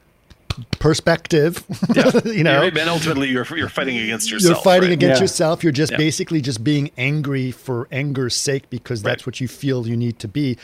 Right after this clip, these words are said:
Speaker 1: as opposed
Speaker 2: Right.
Speaker 1: to actually trying to solve the problem, right?
Speaker 2: Right.
Speaker 1: And you're
Speaker 2: Right.
Speaker 1: like, "I wanna be really political." Ah! You know, and
Speaker 2: Right.
Speaker 1: then they're like, "Oh, come on, just calm down." And, like, and that's the way, you know, it's
Speaker 2: Yeah,
Speaker 1: interesting.
Speaker 2: because the thing is that, like, there's emotional things that are satisfied by being that mad,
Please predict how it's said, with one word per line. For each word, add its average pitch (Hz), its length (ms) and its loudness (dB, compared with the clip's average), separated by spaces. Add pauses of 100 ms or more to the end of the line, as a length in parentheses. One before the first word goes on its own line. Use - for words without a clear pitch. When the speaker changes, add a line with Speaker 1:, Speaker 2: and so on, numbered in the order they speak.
(120)
Speaker 1:
as 127 140 -6
opposed 135 360 -4
Speaker 2:
Right. - 100 -12
Speaker 1:
to - 60 -10
actually 120 380 -6
trying 110 260 -8
to - 100 -14
solve 98 300 -10
the 101 60 -18
problem, 131 460 -6
right? 104 260 -10 (120)
Speaker 2:
Right. - 180 -14
Speaker 1:
And 135 160 -2
you're 139 100 2
Speaker 2:
Right. 127 240 0
Speaker 1:
like, - 100 -20 (160)
"I 123 160 -2
wanna 151 300 0
be 156 120 -4
really 226 340 -2
political." 254 640 -2 (420)
Ah! 262 560 2 (300)
You 139 100 -4
know, 147 160 0
and 147 60 0
Speaker 2:
Right. 139 40 0
Speaker 1:
then 139 120 -2
they're 131 80 -4
like, 120 200 -6
"Oh, 120 100 -8
come 110 220 -16
on, 127 360 -6
just - 340 -20
calm 120 200 -8
down." 110 380 -8
And, 110 80 -8
like, 104 240 -10
and 107 160 -8
that's 107 280 -12
the - 120 -18
way, 98 160 -12
you - 400 -18
know, 95 80 -16
it's 92 120 -18
Speaker 2:
Yeah, 117 40 -8
Speaker 1:
interesting. 220 300 -4
Speaker 2:
because - 200 -2
the 170 80 -4
thing 233 160 -6
is 147 120 -4
that, 117 160 -4
like, 113 140 -4
there's 139 240 -2
emotional 139 420 -2
things 117 240 -8
that 110 100 -6
are - 60 -6
satisfied 110 520 -4
by 107 80 -6
being 101 280 -8
that 90 240 -6
mad, 80 320 -6